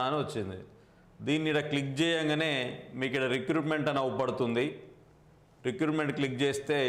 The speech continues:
ఇక్కడ వచ్చేసినాయి మీకు అన్నీ కూడా. So, ఇక్కడ అప్లికేషన్ స్టార్ట్ అయ్యి ఇది చూపిస్తుంది. దాని కింద రిక్రూట్‌మెంట్ నోటిఫికేషన్స్ ఉన్నాయి. నైన్ బై టూ థౌజండ్ ట్వంటీ ఫైవ్, ఎయిట్ బై టూ థౌజండ్ ట్వంటీ ఫైవ్, సెవెన్ బై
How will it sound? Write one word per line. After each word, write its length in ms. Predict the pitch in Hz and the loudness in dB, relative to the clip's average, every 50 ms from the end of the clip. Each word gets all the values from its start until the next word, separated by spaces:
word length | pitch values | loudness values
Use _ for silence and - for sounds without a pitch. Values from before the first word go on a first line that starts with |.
| 127 | 2
ఇక్కడ 160 | 123 - 131 123 120 | 2 2 2 2 2
వచ్చేసినాయి 480 | 113 - - 143 127 - - 120 117 110 107 | 0 0 0 0 0 0 -2 -2 -2 -2 -2
మీకు 140 | 107 110 113 110 | 0 0 0 0
అన్నీ 200 | 113 123 123 113 - 120 | 0 0 -2 -2 -2 0
కూడా. 200 | 110 110 110 117 135 - - - - - - - - - - - - | 0 2 2 0 0 -2 -6 -12 -14 -18 -20 -20 -20 -20 -20 -6 -2
So, 60 | - 143 131 | 0 0 2
ఇక్కడ 160 | - 143 139 131 117 104 101 101 - - - - 127 | 2 2 2 2 2 0 0 -2 -4 -4 -2 -2 -2
అప్లికేషన్ 640 | - - - 160 156 151 160 156 143 - 165 156 143 - | 0 0 0 0 0 0 0 0 0 0 -2 -2 -2 -2
స్టార్ట్ 360 | - 143 135 135 135 135 - 143 151 | 0 0 2 2 0 0 -2 0 0
అయ్యి 120 | 170 185 175 - - - - 135 | 0 -2 -2 -6 -12 -10 -6 -6
ఇది 80 | 131 120 113 135 | -6 -2 0 0
చూపిస్తుంది. 520 | 143 120 - 139 - - 139 135 151 180 160 160 | 0 2 0 -2 -2 -2 -2 0 0 0 0 0
దాని 140 | 147 127 113 135 | 0 0 0 0
కింద 160 | 131 147 160 143 113 107 101 - - - - - - - - - - - - - - - - - 131 | 0 2 2 2 2 0 0 -2 -6 -10 -12 -16 -18 -20 -20 -20 -20 -20 -20 -20 -20 -20 -8 -4 -4
రిక్రూట్‌మెంట్ 440 | 120 110 156 151 147 143 156 147 139 131 139 | -2 0 0 0 0 0 0 0 2 2 0
నోటిఫికేషన్స్ 640 | 147 - - - - 151 151 151 151 143 120 - 139 117 | 0 -2 -4 -2 0 0 2 2 0 -2 -2 -2 -2 -2
ఉన్నాయి. 200 | 107 98 92 - - - - - - - - - 113 117 127 | 0 0 -2 -2 -6 -12 -16 -20 -20 -20 -16 -10 -6 -2 -2
నైన్ 220 | 135 139 147 151 143 151 | -2 0 -2 0 0 0
బై 80 | 151 147 147 147 | 0 0 0 -2
టూ 80 | 139 135 113 139 | -2 -2 0 0
థౌజండ్ 300 | 139 135 135 139 135 120 135 | 2 2 2 0 0 0 -2
ట్వంటీ 240 | 131 131 120 139 131 - | -2 0 0 -2 -2 0
ఫైవ్, 200 | 139 127 131 131 131 131 - - - - - - - - - 107 113 127 | 0 0 0 0 -2 -6 -10 -14 -18 -20 -20 -20 -20 -14 -4 -2 0 0
ఎయిట్ 200 | 139 143 131 123 139 | 0 0 -2 0 0
బై 80 | 139 139 - - | 0 0 0 0
టూ 80 | 135 127 120 | -2 0 0
థౌజండ్ 260 | 135 131 135 131 131 131 | 0 0 0 0 0 0
ట్వంటీ 240 | 127 120 117 127 110 131 | -2 0 -2 -2 -2 0
ఫైవ్, 160 | 127 127 127 127 127 - - - - - - - | 0 0 -2 -2 -6 -10 -14 -18 -20 -20 -12 -4
సెవెన్ 320 | - 123 120 139 143 143 147 135 | -2 0 2 2 2 0 0 2
బై 100 | 143 139 | 2 0